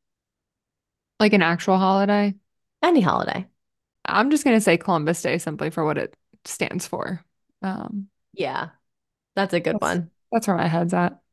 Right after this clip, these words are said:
Speaker 1: Other
Speaker 2: That's a good
Speaker 1: holidays,
Speaker 2: one.
Speaker 1: I'm pretty okay with.
Speaker 2: I've liked how they've turned it into, you know, Indigenous Peoples' Day to celebrate that population. I think that's a
Speaker 1: Yes,
Speaker 2: good,
Speaker 1: yeah.
Speaker 2: good spin.
Speaker 1: Yep. Glad, glad we're rebranding. It's necessary.
Speaker 2: Yes,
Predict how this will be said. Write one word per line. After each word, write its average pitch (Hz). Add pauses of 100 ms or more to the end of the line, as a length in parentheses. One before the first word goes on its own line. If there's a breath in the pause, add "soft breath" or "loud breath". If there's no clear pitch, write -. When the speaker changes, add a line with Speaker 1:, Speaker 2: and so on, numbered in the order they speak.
(120)
Speaker 1:
Other 330
Speaker 2:
That's 285
a 262
good 254
Speaker 1:
holidays, 240
Speaker 2:
one. 277
Speaker 1:
I'm 262
pretty 190
okay -
with. 180 (480 soft breath)
Speaker 2:
I've 254
liked 214
how 170
they've 156
turned 156
it 135
into, 147
you 147
know, 143
Indigenous 165
Peoples' 233
Day 185
to 185
celebrate 151
that 320
population. -
I 196
think 208
that's -
a -
Speaker 1:
Yes, -
Speaker 2:
good, 220
Speaker 1:
yeah. - (160)
Speaker 2:
good -
spin. -
Speaker 1:
Yep. 196 (680)
Glad, 196
glad 226
we're 214
rebranding. 160 (120)
It's 202
necessary. -
Speaker 2:
Yes, -